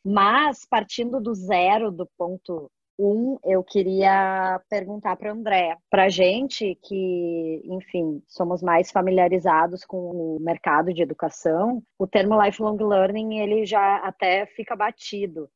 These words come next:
Mas pra quem não sabe o que significa, eu acho que vale a gente dar um passinho pra trás e explicar, e pri-, e principalmente explicar o porquê talvez ele esteja tão em voga nesse momento, já que a gente tá vivendo uma sociedade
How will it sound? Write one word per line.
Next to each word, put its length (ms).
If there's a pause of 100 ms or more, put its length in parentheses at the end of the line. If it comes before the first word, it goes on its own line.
Mas 220
pra 140
quem 160
não 160
sabe 460
o 40
que 120
significa, 920
eu 100
acho 220
que 100
vale 260
a 40
gente 480
dar 120
um 60
passinho 360
pra 160
trás 520
e 60
explicar, 760
e 60
pri-, 280
e 80
principalmente 560
explicar 520
o 60
porquê 400
talvez 760
ele 200
esteja 800
tão 160
em 100
voga 440
nesse 260
momento, 640
já 200
que 240
a 60
gente 220
tá 100
vivendo 360
uma 160
sociedade 600